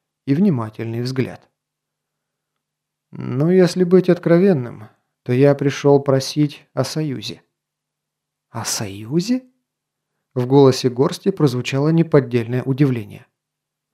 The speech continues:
«С кем же это?» «С тобой». Горсть камней мотнула головой. «Вот уж никогда не поверю, ваша милость.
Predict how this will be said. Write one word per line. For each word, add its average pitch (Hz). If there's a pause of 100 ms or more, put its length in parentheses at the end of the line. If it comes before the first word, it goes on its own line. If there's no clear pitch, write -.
«С -
кем 233
же 117
это?» - (880)
«С -
тобой». 143 (1500)
Горсть 139
камней 208
мотнула 175
головой. 127 (540)
«Вот 135
уж 131
никогда 135
не 131
поверю, 127
ваша 123
милость. 131